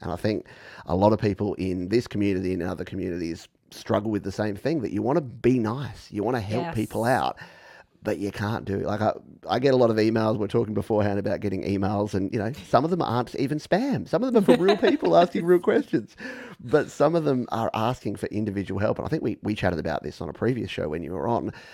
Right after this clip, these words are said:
Speaker 1: that if you gave everyone the amount of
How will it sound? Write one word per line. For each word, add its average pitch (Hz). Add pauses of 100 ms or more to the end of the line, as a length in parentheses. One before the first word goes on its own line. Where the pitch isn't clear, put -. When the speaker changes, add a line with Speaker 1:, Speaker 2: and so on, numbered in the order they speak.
(240)
Speaker 1:
that 113
if 147
you 135 (280)
gave 117
everyone 110
the 98
amount 107
of 110